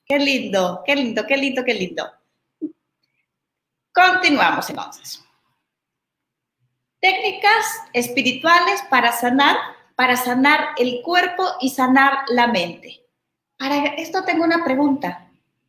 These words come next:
¿Qué es sanar para ti? Cuando escuchas la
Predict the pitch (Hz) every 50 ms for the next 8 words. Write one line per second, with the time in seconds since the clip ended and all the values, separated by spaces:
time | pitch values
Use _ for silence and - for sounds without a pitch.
0 | _ - 349 370 392 381 - - 359 339 320 330 349 359 320 - - - 220 214
1 | 208 202 202 - 185 170 165 - - _ _ _ _ _ _ _ _ _ _ _
2 | _ _ _ _ _ _ - 262 254 262 285 285 - 349 - 415 403 415 415